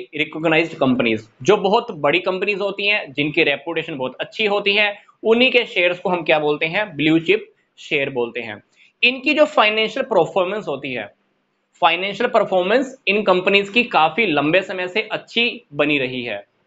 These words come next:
काफी लंबे समय से profit कमा रही है, टफ situations में भी अपने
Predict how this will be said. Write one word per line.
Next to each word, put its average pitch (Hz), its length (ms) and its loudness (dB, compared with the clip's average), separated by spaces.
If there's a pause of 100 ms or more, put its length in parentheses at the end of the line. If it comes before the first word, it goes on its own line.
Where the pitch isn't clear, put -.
(360)
काफी 190 240 0
लंबे 202 280 0
समय 202 280 2
से 202 120 0
profit 175 340 0
कमा 190 220 2
रही 185 160 2
है, 185 120 0 (420)
टफ 233 160 2
situations 208 560 0
में 202 160 2
भी 262 200 0 (300)
अपने 214 320 2